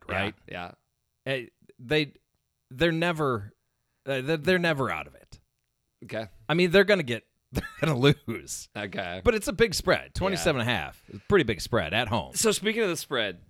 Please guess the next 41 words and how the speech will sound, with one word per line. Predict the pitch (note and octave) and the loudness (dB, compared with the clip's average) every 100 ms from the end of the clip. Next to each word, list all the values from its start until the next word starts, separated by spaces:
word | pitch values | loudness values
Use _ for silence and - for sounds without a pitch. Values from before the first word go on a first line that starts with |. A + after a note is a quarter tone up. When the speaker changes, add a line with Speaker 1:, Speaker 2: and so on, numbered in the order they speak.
| _ _ | _ _
Speaker 1:
okay, | C#3 C#3 G2 - _ _ _ _ | 0 0 0 -6 _ _ _ _
this | E3 | -8
doesn't | D#3 G#3+ G3+ | 2 4 4
make, | F#3 E3+ - C3 | 4 0 -4 -4
my, | D3+ C#3 - | -4 -4 -6
I, | C3 - | -8 -6
my, | C#3+ C#3 C3 G#2+ - | -4 -2 -2 -6 -10
my | C#3+ C3+ | 2 4
brain | A#2+ C3 C#3+ B2+ | 4 4 4 2
hurts | G#2 D#2+ - - - | -4 -8 -12 -10 -8
Speaker 2:
Okay. | A#2 | -2
Speaker 1:
trying | C3+ B2+ | 0 0
to | B2 | -2
figure | C3 A#2+ | -4 -2
this | A2 - | -4 -4
out. | F#2 | -6
This | F2+ - | -8 -8
doesn't | C3 B2 | -8 -6
make | A2+ G#2+ - _ _ _ - | -6 -6 -10 _ _ _ -8
any | G#2 G2+ | -8 -6
sense. | - D#2+ - - | -10 -14 -16 -16
Okay. | F#2 F#2 E2+ - _ | -12 -10 -12 -16 _
The | G#2 A#2 | -8 -2
over-under | B2 D3 E3+ C3+ B2+ A#2+ | 0 2 2 2 0 -2
again | A2 G#2 | 0 0
Speaker 2:
Yeah. | G2 | 0
Speaker 1:
is | F#2 | -2
fifty. | A2+ - F2+ E2+ G2 _ - | -6 -6 -10 -12 -14 _ -6
The, | A2 A#2+ A2 | 0 0 -2
the, | A2 A#2 A#2 | -2 -2 -2
the | A#2 | -6
spread | - - B2 A#2+ | -8 -4 -2 -2
is, | A2+ G2+ - | -4 -8 -14
we'll | A2 | -8
call | A2 | -6
it | G2+ | -6
twenty-eight, | - F2+ E2 - | -8 -10 -10 -14
okay, | D#2+ F2+ | -12 -12
just | E2+ E2+ | -12 -14
to | E2+ | -14
be | E2 D#2+ | -12 -14